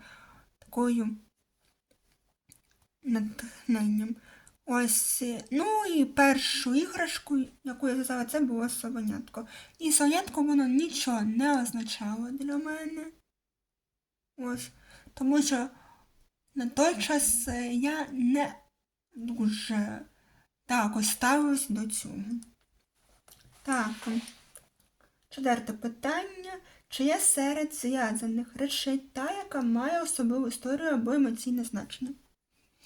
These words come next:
Ну, дівчата, е, немає такої речі, яка б мала б особливу історію. На даний момент такої речі немає.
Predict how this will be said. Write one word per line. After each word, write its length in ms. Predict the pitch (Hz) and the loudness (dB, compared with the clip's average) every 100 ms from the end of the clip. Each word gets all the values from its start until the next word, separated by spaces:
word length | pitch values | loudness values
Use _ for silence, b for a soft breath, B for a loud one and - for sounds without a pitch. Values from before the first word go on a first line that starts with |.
| B B B B - | B B B B -2
Ну, 140 | 285 370 | 2 2
дівчата, 1200 | 359 311 - 294 285 285 - _ 254 240 240 - - _ | 0 -2 0 2 2 0 -4 _ -4 0 0 -4 -10 _
е, 40 | 277 269 - _ - - | -14 -14 -16 _ -20 0
немає 520 | 254 294 302 247 233 | 4 6 6 4 2
такої 520 | 240 240 254 254 254 | -2 -4 -2 0 2
речі, 420 | 277 254 240 - | 4 4 2 -2
яка 240 | 240 233 208 | -4 -2 -2
б 60 | |
мала 1300 | 254 262 269 226 - _ _ _ 269 - _ - 240 214 | 2 4 4 2 -8 _ _ _ -14 -14 _ -6 -2 0
б 160 | 214 - | -2 -2
особливу 1160 | 247 262 294 269 269 247 262 277 262 240 240 294 | -2 0 2 2 2 -2 2 4 4 0 -4 -8
історію. 720 | 302 - 240 214 247 262 302 320 B B B - | -12 -6 -4 -4 -4 -4 -6 -8 B B B 0
На 180 | 262 277 | 4 4
даний 360 | 277 269 254 | 6 4 2
момент 320 | 247 254 233 | 0 0 -2
такої 400 | 233 240 240 226 220 _ - 233 226 | -4 -4 0 -2 -4 _ -6 -2 -2
речі 300 | 220 214 - 240 | -2 -6 -6 -4
немає. 800 | 247 302 320 269 220 220 247 | 0 0 4 2 2 0 -2